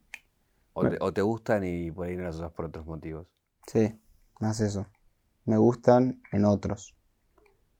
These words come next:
Speaker 2: Yo no me, nunca me puse un arito, ni me tatué, ni me teñí, y no sé, me gustó eso. Me quedé con eso, con mi cuerpo virgen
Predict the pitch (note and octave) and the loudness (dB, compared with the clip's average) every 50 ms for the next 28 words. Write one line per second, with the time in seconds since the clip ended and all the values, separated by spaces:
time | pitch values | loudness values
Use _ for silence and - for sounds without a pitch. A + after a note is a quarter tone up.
0 | _ _ _ _ _ - - - A#2 A2+ A2 G#2+ G#2+ G#2+ A2 G#2+ G#2 G#2 G2+ G2 | _ _ _ _ _ -10 -2 2 6 6 6 6 6 6 4 4 4 2 2 0
1 | G2 G2 G2 G#2 A2 G#2+ G#2 G#2 G2+ G2+ G2+ G2 G2 A#2 G#2 G#2 - - G2+ G2+ | 0 -2 -2 0 2 2 2 2 0 0 0 0 0 0 -2 -2 -2 0 0 0
2 | G2 G2 G#2+ G#2+ G#2+ A2 - G#2 G2+ G2+ G2+ G2+ G2+ G2 G#2 G2 F#2+ - G#2 G#2 | 2 4 4 4 4 4 2 2 4 4 4 4 2 2 0 -2 0 2 4 4
3 | G#2 G2+ G#2 G2+ G2+ G2+ F#2+ G2+ G2+ G2+ G#2 G#2 G#2 G#2+ G#2+ - - G2 F2 - | 4 6 4 4 4 2 2 2 2 2 4 4 4 4 2 2 0 -2 -6 -6
4 | - _ _ _ _ _ _ - - G2+ - - F#2+ F#2 F#2+ F#2 F#2+ F#2+ - - | -10 _ _ _ _ _ _ -8 -8 -6 -4 -4 -4 -2 -2 -2 -2 -4 -4 -4
5 | - F#2+ G2 G2 - - - - _ _ _ _ _ _ _ _ _ _ _ _ | -2 -2 0 -2 -4 -6 -12 -16 _ _ _ _ _ _ _ _ _ _ _ _
6 | _ _ _ _ _ _ - - F#2+ F#2+ F#2 F#2+ F#2+ G2 G2 F#2+ F#2+ F#2+ F#2+ F#2+ | _ _ _ _ _ _ -8 -6 -4 -4 -2 -2 -2 0 0 0 0 0 -2 -2
7 | - - F#2+ F#2 F#2+ F#2+ G2 F#2+ - - G2 G2 G2+ - G2 G2 F#2 F#2 - - | -4 -6 -6 -4 -4 -2 -4 -2 -2 -2 -2 -2 0 -2 -2 -2 -2 -4 -8 -12
8 | - - - - - - - - - - - - _ _ _ _ _ _ _ _ | -14 -14 -16 -16 -16 -16 -16 -12 -12 -12 -12 -14 _ _ _ _ _ _ _ _
9 | _ _ _ - G2+ F#2+ F#2+ - - - - G#2 G#2 - | _ _ _ -2 -2 -2 -2 -4 -8 -12 -12 -10 -12 -12